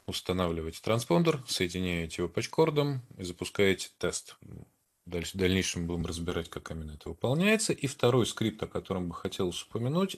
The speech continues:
это уже, соответственно, Quick Check. Quick Check позволяет нам быстро оценить, э, готовность, э,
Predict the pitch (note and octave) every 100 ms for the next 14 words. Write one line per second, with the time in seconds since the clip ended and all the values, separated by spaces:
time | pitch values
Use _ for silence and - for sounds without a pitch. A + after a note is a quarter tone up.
0 | - A#2+ B2 - G#2+ G2+ G2+ G2 - -
1 | _ _ - - - - - - - -
2 | - _ F#2+ F#2+ F#2 A2 A#2+ A2 - -
3 | - F#2+ G#2 G2+ - - G2 - - D#3+
4 | E3+ - - - F#2+ - - C#3 - F#2
5 | F#2+ G2 G#2+ G#2 F#2+ - G#2+ A#2 B2 -
6 | - F#2 F#2+ A2+ - G2 F#2 E2+ - G2+
7 | A#2 C#3 C3 - - F#2+ F2 G2 - A#2
8 | G2+ F#2 E2+ - - - F#2+ F2 F2 F2
9 | E2